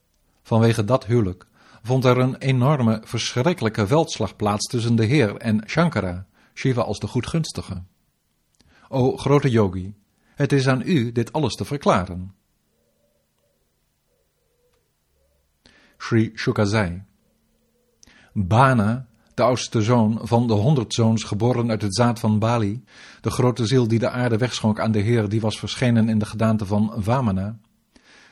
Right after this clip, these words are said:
was respectabel, grootmoedig, intelligent en waarachtig in zijn geloften en altijd standvastig in zijn toewijding voor Heer Shiva. In de fraaie stad,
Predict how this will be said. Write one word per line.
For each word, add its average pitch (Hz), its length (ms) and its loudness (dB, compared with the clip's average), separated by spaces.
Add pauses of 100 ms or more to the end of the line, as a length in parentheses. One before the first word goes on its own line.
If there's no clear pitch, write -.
was 143 320 0
respectabel, 139 960 0
grootmoedig, 117 840 0
intelligent 113 580 0
en 110 180 0
waarachtig 117 540 0
in 120 160 -2
zijn 113 200 2
geloften 143 580 -2 (340)
en 143 380 0
altijd 175 380 0
standvastig 113 600 -2
in 107 120 -2
zijn 104 200 0
toewijding 107 460 2
voor 110 180 -2
Heer 101 320 -2
Shiva. 101 500 -4 (1700)
In 127 140 0
de 117 100 2
fraaie 127 400 0
stad, - 420 -8